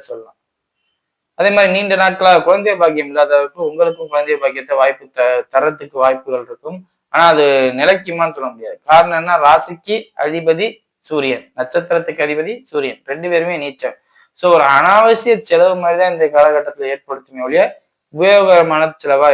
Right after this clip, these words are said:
இருக்காது. So குழந்தை சம்பந்தப்பட்ட அமைப்புகள் இந்த காலகட்டத்துல வரும்போதுல அது ரொம்ப பாதுகாப்பா பாத்துக்கணும் அப்படிங்கிறது தான் நான் சொல்லுவேன்.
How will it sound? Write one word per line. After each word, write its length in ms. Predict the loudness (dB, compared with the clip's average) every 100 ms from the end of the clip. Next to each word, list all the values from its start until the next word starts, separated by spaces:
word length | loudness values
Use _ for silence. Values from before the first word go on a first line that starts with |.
| 2
இருக்காது. 420 | -2 -6 -8 -8 -14 _ _
So 120 | -4 2
குழந்தை 300 | 2 2 -2
சம்பந்தப்பட்ட 420 | -4 -4 -8 -6 -6
அமைப்புகள் 380 | -6 -4 -4 -2
இந்த 100 | 0
காலகட்டத்துல 600 | 2 2 -2 _ _ -2
வரும்போதுல 440 | -2 -6 -8 -4 -4 -8 _ _ _
அது 160 | -6 -2 0 0 0 -2 -4 -8 _ _ _ _ _ _ _ _ _ _ 0
ரொம்ப 140 | 2 2 4
பாதுகாப்பா 480 | 6 6 4 4 0 2
பாத்துக்கணும் 520 | 0 0 -10 -10 -12 -16 _ _ -4
அப்படிங்கிறது 440 | -2 -2 -2 -2
தான் 100 | -2 -4
நான் 140 | -8
சொல்லுவேன். 280 | -18 -20